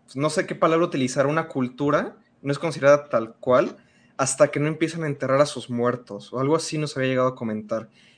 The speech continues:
Y yo me quedé pensando desde entonces, a raíz de eso, ok, y en-, pero ¿qué razón tenemos nosotros para enterrar a nuestros muertos, no?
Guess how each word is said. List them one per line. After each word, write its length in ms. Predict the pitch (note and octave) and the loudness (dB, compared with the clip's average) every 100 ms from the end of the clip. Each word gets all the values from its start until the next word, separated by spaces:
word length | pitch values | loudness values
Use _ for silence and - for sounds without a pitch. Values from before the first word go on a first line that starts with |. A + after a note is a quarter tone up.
| _ _ - | _ _ -4
Y 80 | C#3+ | 0
yo 120 | D#3 | 4
me 140 | E3+ | 2
quedé 180 | E3+ E3 | 4 4
pensando 500 | D#3+ E3 - D#3+ D#3+ | 4 -2 -4 -4 -2
desde 200 | D#3+ D3 | -2 -2
entonces, 540 | D3+ D3+ E3+ F3 F3 - | -4 -4 -6 -6 -8 -6
a 60 | |
raíz 240 | D3 C#3+ C#3+ | -2 -2 -2
de 60 | |
eso, 160 | F#3 E3 | -6 -6
ok, 180 | C3+ - G3+ G3+ _ _ _ _ | -6 -6 -8 -10 _ _ _ _
y 80 | D3 | -4
en-, 140 | C#3+ - | -4 -2
pero 260 | D3 C3+ C3+ | 0 0 2
¿qué 200 | E3+ F#3 | 2 4
razón 480 | G3 F#3+ - F3+ | 2 0 -2 -6
tenemos 340 | F3+ E3 D#3+ E3 | -4 -4 -4 -4
nosotros 560 | D#3+ E3+ D3 C#3 D3 | -4 -6 -6 -6 -8
para 240 | - B2+ A#2+ | -2 0 0
enterrar 340 | B2 B2 C#3+ | -2 0 4
a 80 | C#3+ | 4
nuestros 380 | C3+ C3 A#2 - | 2 -6 -12 -4
muertos, 460 | D3 A3 G#3 A2 | -4 -4 -6 -12
no? 180 | A#2 A2+ | -12 -14